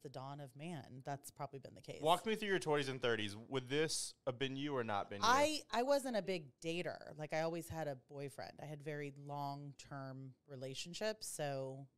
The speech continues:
Speaker 1: not really. But I don't think it, I, I, I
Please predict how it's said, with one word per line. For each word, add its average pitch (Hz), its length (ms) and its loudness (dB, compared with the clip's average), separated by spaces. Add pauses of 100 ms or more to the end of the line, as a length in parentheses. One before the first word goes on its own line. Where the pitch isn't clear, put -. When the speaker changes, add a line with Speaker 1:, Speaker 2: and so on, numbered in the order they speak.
(220)
Speaker 1:
not 143 220 -4
really. 165 500 -4 (1040)
But 247 120 10
I 247 80 12
don't 233 120 6
think 196 140 2
it, - 180 -2 (140)
I, 202 160 8 (100)
I, 208 140 6 (420)
I 226 220 8